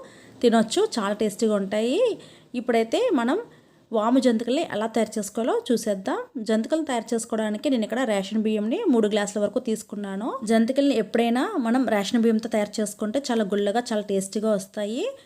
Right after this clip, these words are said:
మూడు గ్లాసుల ఈ రేషన్ బియ్యంని శుభ్రంగా కడుక్కొని ఎండలో ఆరబెట్టుకొని ఆ తర్వాత మిల్లు పట్టుకోవాలి. దీంట్లోకి మనం ఒక హండ్రెడ్ గ్రామ్స్ వరకు పుట్నాల పప్పు, హండ్రెడ్ గ్రామ్స్ వరకు పెసరపప్పు, హండ్రెడ్ గ్రామ్స్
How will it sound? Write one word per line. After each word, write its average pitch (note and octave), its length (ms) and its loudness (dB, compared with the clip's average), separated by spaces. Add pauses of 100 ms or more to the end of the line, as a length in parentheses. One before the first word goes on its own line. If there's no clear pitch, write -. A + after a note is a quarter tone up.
(540)
మూడు C4+ 260 4
గ్లాసుల A3+ 360 2 (160)
ఈ - 100 0
రేషన్ A3 340 2
బియ్యంని G#3+ 440 -2 (320)
శుభ్రంగా B3 480 0
కడుక్కొని A3+ 460 -2 (100)
ఎండలో G#3+ 340 0
ఆరబెట్టుకొని G#3 640 -6 (240)
ఆ - 100 -2
తర్వాత G#3 320 -4 (200)
మిల్లు G#3+ 240 0
పట్టుకోవాలి. G3+ 600 -4 (520)
దీంట్లోకి C4 500 0 (400)
మనం C4 180 0 (560)
ఒక C4 260 -4
హండ్రెడ్ A#3+ 300 2
గ్రామ్స్ A3+ 340 0
వరకు A3+ 300 0 (380)
పుట్నాల A#3 320 0 (100)
పప్పు, A3+ 240 -2 (160)
హండ్రెడ్ A3 320 2
గ్రామ్స్ G#3+ 340 0
వరకు G#3+ 320 -2
పెసరపప్పు, G#3 640 -2 (560)
హండ్రెడ్ C4+ 340 4
గ్రామ్స్ A#3+ 300 -2